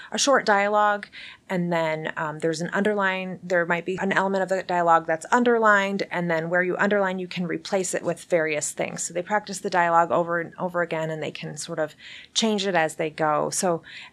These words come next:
a, a very simple example would be a dialogue like, "What kind of fruit do you like?" "I like bananas," and then bananas would be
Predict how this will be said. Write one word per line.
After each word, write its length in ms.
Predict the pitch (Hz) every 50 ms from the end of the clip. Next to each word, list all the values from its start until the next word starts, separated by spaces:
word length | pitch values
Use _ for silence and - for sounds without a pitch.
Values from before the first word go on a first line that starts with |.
| - -
a, 160 | 190 175 - -
a 120 | - 170
very 200 | 160 165 156 156
simple 300 | 151 - 208 190 180 175
example 480 | 175 165 151 - 151 147 147 147 - 151
would 120 | 151 151
be 120 | 147 147 147
a 100 | 147 147
dialogue 460 | - 143 143 143 139 139 139 143 -
like, 180 | 143 147 - - -
"What 160 | - - -
kind 240 | - - 202 208 208
of 80 | 220 214
fruit 240 | - 294 302 - -
do 120 | 165 156
you 100 | 147 147
like?" 360 | 147 147 143 139 135 151 - -
"I 160 | - 233 262
like 380 | 214 165 156 156 160 156 - - _ -
bananas," 560 | 180 180 180 190 185 160 143 57 - - -
and 100 | 143 151
then 220 | 147 143 147 147 147 -
bananas 440 | 190 196 214 226 220 202 180 165 -
would 120 | 175 160
be 140 | - 156